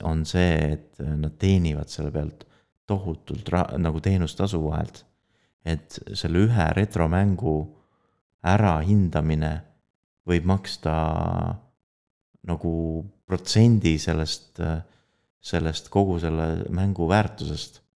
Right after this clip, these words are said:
Ehk siis, kui sul ongi see miljon dollarit väärt mäng, siis sa võid maksta seal kümne tuhandeid,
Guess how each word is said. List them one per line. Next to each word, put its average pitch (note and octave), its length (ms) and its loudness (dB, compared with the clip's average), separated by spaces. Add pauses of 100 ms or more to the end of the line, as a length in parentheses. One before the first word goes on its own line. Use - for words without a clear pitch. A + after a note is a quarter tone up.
(380)
Ehk D#2+ 140 -8
siis, - 160 -10
kui E2+ 160 -6
sul F#2 160 0
ongi G2 260 2
see E2+ 160 -2
miljon F2+ 480 4 (600)
dollarit F2+ 640 -2 (580)
väärt F2+ 320 2
mäng, G#2 380 2 (340)
siis - 220 -6
sa E2+ 100 2
võid F2 220 2
maksta F#2+ 320 -2
seal D#2+ 180 -4
kümne G2+ 320 4
tuhandeid, D#2+ 640 -2